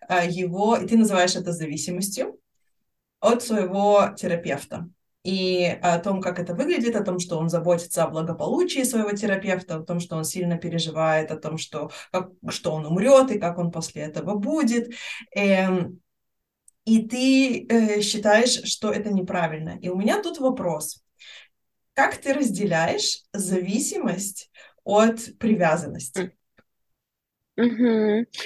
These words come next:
Speaker 2: Слушай, да, это очень классный вопрос. Ну, это о-, один из тех моментов, <laughs> которые я за-, задел в этом фильме. А, может быть, не самый главный, да, но один из,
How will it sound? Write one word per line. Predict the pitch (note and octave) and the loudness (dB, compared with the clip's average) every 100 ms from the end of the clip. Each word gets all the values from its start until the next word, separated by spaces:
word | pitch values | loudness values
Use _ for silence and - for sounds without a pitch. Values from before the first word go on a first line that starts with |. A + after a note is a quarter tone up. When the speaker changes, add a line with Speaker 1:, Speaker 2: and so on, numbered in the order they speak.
| - | 0
Speaker 2:
Слушай, | B3+ G#3+ G#3+ | 4 6 8
да, | A#3+ | 8
это | G3 | 10
очень | B3+ A#3+ | 8 6
классный | - C4 B3+ F#3+ | 6 6 6 2
вопрос. | F#3 F#3 C#4+ G4 - - - B3 | 2 4 6 6 2 -14 0 6
Ну, | C#4 - | 6 8
это | B3 - A#3 G#3 F3+ - | 8 10 10 10 8 6
о-, | A3 - | 6 8
один | A3 C4+ F#3 | 6 6 4
из | |
тех | G3 F#3+ | 0 4
моментов, | - G#4 A4+ | 8 8 6
<laughs> | G#4+ - | 2 4
которые | A#4+ A#4 G4+ - | 6 8 6 6
я | A4 - B4 - - C#5+ A4+ | 4 6 2 2 4 6 8
за-, | D#4+ F4 F4+ | 8 10 10
задел | F#4 E4+ D#4+ D4+ | 10 10 10 10
в | D4 | 8
этом | D4 D4 D4 | 6 4 8
фильме. | D#4+ A#4 G#4 C#4 - D4 - | 10 10 8 4 -2 -6 4
А, | A3+ A3 G#3 G3 G3 G3 F#3+ F#3 F#3 | 6 8 8 8 6 6 6 6 4
может | F#3+ G3+ G#3+ G#3+ G#3+ F#3 | 2 -2 2 4 6 4
быть, | G#3 | 0
не | G3 G#3 A#3 | -2 -2 4
самый | G3+ F#3+ F#3 | 4 4 6
главный, | D4+ C#4+ | 8 8
да, | A3 F3+ | 6 4
но | F#3 | 4
один | F3+ G#3+ | 0 0
из, | F#3+ | -2